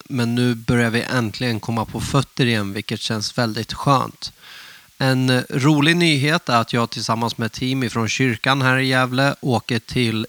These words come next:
Israel i mitten på maj. Vi har nämligen inlett ett samarbete med en messiansk församling i staden Ashdod och, eh, ska besöka dem för att se hur deras arbete,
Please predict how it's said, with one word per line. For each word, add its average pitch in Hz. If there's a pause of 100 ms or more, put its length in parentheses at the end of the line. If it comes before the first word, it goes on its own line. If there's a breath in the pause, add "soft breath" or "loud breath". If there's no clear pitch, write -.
(120)
Israel 156
i 131
mitten 113
på 117
maj. 107 (640 loud breath)
Vi 131
har 127
nämligen 131
inlett 120
ett 110
samarbete 120
med 120
en 107
messiansk 127
församling 139
i 104
staden 113
Ashdod 147 (440 loud breath)
och, -
eh, 120
ska 127
besöka 151
dem 123
för 123
att 117
se 151
hur 123
deras 127
arbete, 127